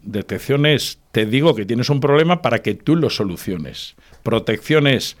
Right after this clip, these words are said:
encuentro el problema y a ese usuario externo que quiere acceder a esta determinada página no le dejo entrar.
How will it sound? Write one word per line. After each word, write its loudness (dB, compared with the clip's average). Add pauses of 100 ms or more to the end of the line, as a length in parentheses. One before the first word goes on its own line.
(500)
encuentro 2
el 4
problema 2 (140)
y 2
a 6
ese 2
usuario 4
externo 2 (120)
que -6
quiere 4
acceder 2
a 4
esta 0
determinada 2
página 0
no 4
le 4
dejo -4
entrar. -4